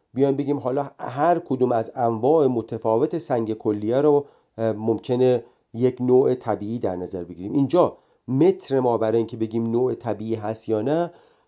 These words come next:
مترمون بیشتر این هستش که آیا، اه، پژوهشگران پزشکی اون رو، اون، اه، بیماری که الان دارن بررسی می‌کنن رو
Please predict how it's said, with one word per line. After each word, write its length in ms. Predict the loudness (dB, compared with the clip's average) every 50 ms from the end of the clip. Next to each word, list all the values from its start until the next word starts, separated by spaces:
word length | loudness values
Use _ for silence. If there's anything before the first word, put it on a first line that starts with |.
| _
مترمون 540 | 0 2 4 2 2 0 0 0 0 0 0
بیشتر 280 | -2 -6 -6 -4 -2 -2
این 140 | -2 -2 -2
هستش 320 | -4 -4 -8 -12 -12 -8
که 100 | -6 -4
آیا، 400 | -2 0 0 0 0 0 -2 -4 _ _ _ _ _ _ _ -6
اه، 80 | -6 -6
پژوهشگران 1000 | -4 -2 -2 -2 -2 0 0 0 0 0 0 0 0 2 2 4 4 2 2 0
پزشکی 760 | -2 -4 -4 -4 -4 -4 -6 -6 -8 -6 -6 -6 -6 -8 -10 _ _ _ _ _ _
اون 260 | 4 4 4 4 4
رو، 300 | 2 0 0 0 0 -4 -8 _ _ 2
اون، 300 | 4 4 4 4 2 -4 _ _ _ _ -8 -4 -2
اه، 180 | -2 0 -2
بیماری 580 | -4 -6 -6 -6 -4 0 0 0 2 0 0 -2
که 120 | 0 0
الان 160 | 2 2 2 2
دارن 220 | 2 0 0 0
بررسی 360 | 0 0 0 0 -2 -4 -4
می‌کنن 400 | -6 -4 -4 -2 0 0 0 2
رو 160 | 0 -2 -2